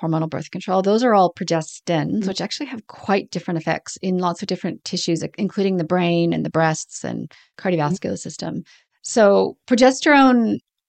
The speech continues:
Speaker 1: the, our own progesterone that we make is beneficial. So is estrogen, of course, for brain health, for bone health,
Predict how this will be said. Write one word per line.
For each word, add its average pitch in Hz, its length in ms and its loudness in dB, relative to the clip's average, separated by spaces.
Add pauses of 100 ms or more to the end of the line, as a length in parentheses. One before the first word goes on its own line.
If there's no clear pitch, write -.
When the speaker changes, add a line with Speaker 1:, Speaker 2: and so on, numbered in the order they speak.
(160)
Speaker 1:
the, 220 240 -2
our 208 160 8
own 233 160 6
progesterone 202 420 0
that 175 100 0
we 190 100 0
make 175 320 0
is 170 260 -6 (180)
beneficial. 190 680 0 (400)
So - 140 -8
is - 220 -10
estrogen, 196 440 -4
of - 100 -10
course, 269 480 0
for 160 160 -4
brain 233 320 2
health, 214 540 4 (260)
for 170 240 -4
bone 214 340 4
health, 208 640 2